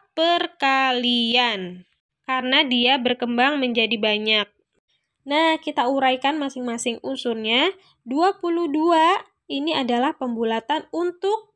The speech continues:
puluhan. Maka, kita perhatikan satuannya. Nah, dua puluh dua, duanya ini kurang dari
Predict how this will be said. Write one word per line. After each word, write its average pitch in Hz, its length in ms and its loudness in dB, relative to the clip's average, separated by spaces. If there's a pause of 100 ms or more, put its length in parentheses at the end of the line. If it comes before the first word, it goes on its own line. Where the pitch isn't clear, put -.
puluhan. 254 960 0 (160)
Maka, 233 400 -4
kita 247 240 -6
perhatikan 247 560 -4
satuannya. 330 800 2 (480)
Nah, 226 400 -4 (160)
dua 247 240 0
puluh 254 320 0
dua, 247 320 2 (560)
duanya 247 560 0
ini 269 480 0
kurang 294 400 0
dari 254 240 6